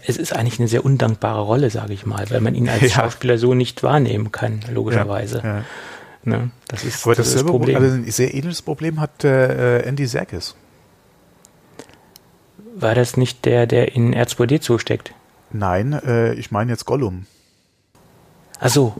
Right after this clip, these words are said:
Speaker 1: ja,
Speaker 2: Also nicht
Speaker 1: stimmt.
Speaker 2: nur Gollum, da hat ja hier auch viele, sehr viele andere Mocap gemacht. Äh, aber der hat auch das Problem, dass man ihn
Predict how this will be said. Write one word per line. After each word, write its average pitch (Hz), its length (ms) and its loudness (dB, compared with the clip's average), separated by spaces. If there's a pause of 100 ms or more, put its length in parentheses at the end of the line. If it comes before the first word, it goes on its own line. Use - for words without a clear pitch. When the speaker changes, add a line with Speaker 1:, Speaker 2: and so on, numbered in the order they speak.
Speaker 1:
ja, 131 200 4
Speaker 2:
Also 110 140 6
nicht 117 120 2
Speaker 1:
stimmt. 120 180 4
Speaker 2:
nur 160 120 6
Gollum, 98 340 2
da 90 120 2
hat 95 140 -2
ja 98 140 2
hier 98 220 2
auch 90 140 0
viele, 92 360 -2
sehr 90 440 0
viele 95 240 0
andere 95 440 0
Mocap 92 520 0
gemacht. 90 420 -4 (460)
Äh, - 60 -16
aber 95 280 4
der 90 180 2
hat 123 120 2
auch 117 160 2
das 135 140 -2
Problem, 113 460 -2
dass - 220 0
man 107 220 -2 (140)
ihn 139 400 -2